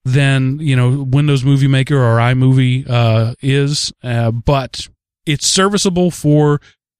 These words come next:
the, uh, the average guy. So, uh, thanks for that heads up. And, um, I will now retract my statement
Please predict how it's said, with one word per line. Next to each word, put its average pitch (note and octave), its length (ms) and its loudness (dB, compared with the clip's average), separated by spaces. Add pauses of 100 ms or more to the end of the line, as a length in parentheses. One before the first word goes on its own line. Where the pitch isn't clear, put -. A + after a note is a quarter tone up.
the, B2 440 -2
uh, A#2 200 2
the B2+ 200 -2
average A#2+ 460 -2
guy. G2 360 -4
So, A2+ 320 -2 (380)
uh, A#2+ 240 0
thanks F3+ 340 -4
for E3 340 2
that E3 180 -2
heads D#3+ 260 -2
up. G#3 300 -4
And, C#3+ 300 0
um, C#3 420 0
I C3+ 140 -2
will D3 160 2
now C#3 380 2
retract C#3+ 680 -2
my F3 160 2
statement D#3 540 -4